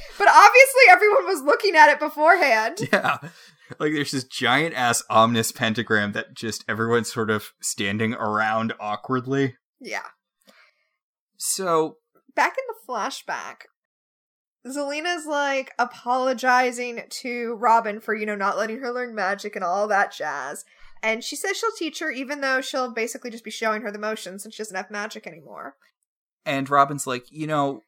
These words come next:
Speaker 2: I think the only reason I wanted to do magic was because you told me I couldn't. Like, when I was actually doing magic, eh."
Speaker 1: Also, we were just in a witch shop, and magic didn't save me.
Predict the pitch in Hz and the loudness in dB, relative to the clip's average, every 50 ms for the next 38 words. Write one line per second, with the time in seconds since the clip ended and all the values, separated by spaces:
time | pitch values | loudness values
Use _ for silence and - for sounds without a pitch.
0 | _ _ - 120 123 - 262 269 - - 277 233 196 180 185 180 170 139 135 131 | _ _ -10 -8 -6 -6 -6 -6 -4 -4 -4 -4 -4 -4 -4 -6 -6 -4 -4 -4
1 | 131 127 147 139 131 123 113 104 110 107 107 110 120 117 117 - 123 113 - 107 | -4 -2 -2 -2 -2 -2 -2 -4 -4 -4 -4 -4 -4 -6 -8 -8 -10 -8 -6 -6
2 | 110 117 123 127 135 143 143 - 180 170 170 - 143 135 123 - - 117 - 123 | -4 -4 -2 -2 -2 -2 -2 -4 -8 -10 -8 -6 -6 -6 -6 -6 -10 -10 -8 -8
3 | 120 113 - 117 107 - - 117 110 107 - 117 117 110 110 107 - - - - | -10 -8 -8 -10 -10 -6 -6 -6 -6 -6 -6 -8 -6 -6 -8 -8 -10 -16 -14 -12
4 | - 104 110 131 151 175 190 196 - _ _ _ _ _ _ _ _ - 113 113 | -10 -8 -6 -6 -6 -6 -8 -10 -16 _ _ _ _ _ _ _ _ -8 -8 -8
5 | 104 - - _ _ _ _ - 127 127 131 135 135 131 131 127 120 98 104 117 | -8 -10 -14 _ _ _ _ -6 -4 -2 -2 -2 -2 -2 -2 -4 -4 -6 -6 -8
6 | - - 160 151 151 139 131 139 143 143 147 160 175 196 208 208 202 196 - _ | -6 -6 -6 -6 -4 -4 -4 -4 -4 -4 -4 -4 -4 -4 -6 -8 -8 -10 -14 _
7 | _ _ _ _ - 247 269 277 269 254 208 - - _ _ _ _ _ _ _ | _ _ _ _ -12 -8 -6 -4 -2 -2 -4 -6 -10 _ _ _ _ _ _ _
8 | - 285 370 - 480 392 381 403 440 494 480 - - 359 285 208 185 185 - - | -2 -2 0 0 0 0 0 -2 -2 -4 -6 -6 -6 -6 -4 -4 -4 -4 -6 -6
9 | - - 311 311 320 330 330 - 240 254 240 220 202 180 180 202 277 277 - 349 | -2 2 4 4 4 2 0 -2 -6 -6 -6 -4 -4 -4 -4 -4 -6 -10 -12 -12
10 | 349 349 359 - 415 392 392 359 - 370 392 392 392 392 392 | -12 -10 -8 -6 -4 -4 -4 -4 -6 -8 -8 -8 -8 -8 -10